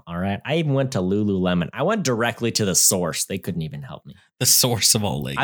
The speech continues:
Speaker 2: leggings.
Speaker 1: been kicked out of more stores than you've been to for yoga pants, Tyler, all right? That's where I'm at.
Speaker 2: I mean, I believe it, Cody. I, I definitely believe it. Here, let me
Speaker 1: Oh, Tyler.
Speaker 2: Yes?
Speaker 1: Let's talk about this.
Speaker 2: Okay.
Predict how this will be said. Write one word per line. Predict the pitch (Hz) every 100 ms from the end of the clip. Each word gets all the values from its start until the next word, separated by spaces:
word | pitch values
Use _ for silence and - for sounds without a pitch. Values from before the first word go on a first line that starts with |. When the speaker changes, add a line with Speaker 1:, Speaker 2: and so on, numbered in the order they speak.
| 147
Speaker 2:
leggings. |
Speaker 1:
been | 165 135 120
kicked | - 202 -
out | 175 175 160
of |
more | 151 151 151
stores | 139 - 147 143 143 139
than | 120 123
you've | 127 101 95
been | 117 120 135
to | - 90
for | 82 92
yoga | 87 87 90 87
pants, | - 82 73 -
Tyler, | 85 82 87 85 92
all | 98
right? | 101 110 117
That's | - 113 110
where | 98 90
I'm | 90 78
at. | 76 69 - _ _ _ _ _ _ _ _ _ _ _ _ _ _ _
Speaker 2:
I | 131
mean, | 147 170
I | 180
believe | 131 110 101
it, | 71
Cody. | - 76 69 110 - _ _
I, | 113 113 - -
I | 117 117
definitely | 110 107 104 92
believe | - 60 67 60
it. | 60 _ _ _ _ _
Here, | 151 160 - _
let | 123 92
me | - - - 107
Speaker 1:
Oh, | 92 - - -
Tyler. | - 131 123 117 104
Speaker 2:
Yes? | 110 139 - - _ _ _ -
Speaker 1:
Let's | 139 165 -
talk | 160 139 127
about | 107 87 76
this. | 76 - - - - 147
Speaker 2:
Okay. | 165 185